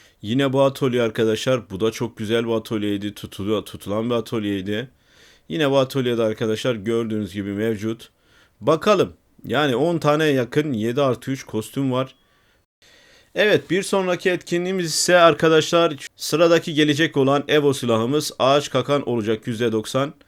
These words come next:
Şöyle bir etkinlik bekliyoruz. İçerisinde yine An doksan dört Evo, Scar Evo var, Mageddon.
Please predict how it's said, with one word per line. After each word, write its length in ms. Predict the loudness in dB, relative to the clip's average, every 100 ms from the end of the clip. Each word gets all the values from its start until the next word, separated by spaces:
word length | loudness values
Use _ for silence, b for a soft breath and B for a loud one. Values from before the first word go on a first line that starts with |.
| b b b
Şöyle 380 | -2 0 2
bir 80 | 2
etkinlik 440 | 0 0 -4 -2 -2
bekliyoruz. 580 | -2 0 0 0 -4
İçerisinde 500 | -8 -2 -2 0 -2
yine 140 | 0 0
An 260 | 0 0
doksan 380 | 0 -2 -2 0
dört 180 | -2 -2
Evo, 340 | -2 0 -2
Scar 460 | -4 -10 -10 -2 0
Evo 380 | 0 0 -2 0
var, 220 | -2 -4 _ _ B B B
Mageddon. 760 | -8 -4 -2 -2 -2 -4 -6